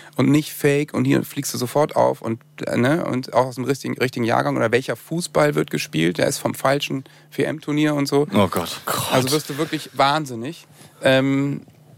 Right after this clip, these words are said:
Speaker 1: das ist es, glaub ich. Ansonsten ist er eigentlich ganz gut drauf und so diese Ängste, die, ähm,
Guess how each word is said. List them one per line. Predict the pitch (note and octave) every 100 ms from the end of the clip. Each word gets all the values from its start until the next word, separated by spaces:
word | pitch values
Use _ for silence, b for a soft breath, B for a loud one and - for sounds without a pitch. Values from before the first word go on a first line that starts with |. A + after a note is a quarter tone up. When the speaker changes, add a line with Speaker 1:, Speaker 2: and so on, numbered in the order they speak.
| - - - -
Speaker 1:
das | B2+ D#3+
ist | D3+
es, | D3+
glaub | D#3+ E3 D#3+
ich. | F3 - - B B
Ansonsten | - A#2+ C3+ C#3+
ist | C3
er | G3
eigentlich | C3+ C#3
ganz | C#3 C3+ -
gut | C3 -
drauf | A#2 C3 D3+
und | B2 A#2+ -
so | A2+
diese | A#2+ A#2+ B2+
Ängste, | C3 C3 - B2
die, | - B2 C3+
ähm, | - A#2 A#2 A#2+ A#2+ A#2 B2+ -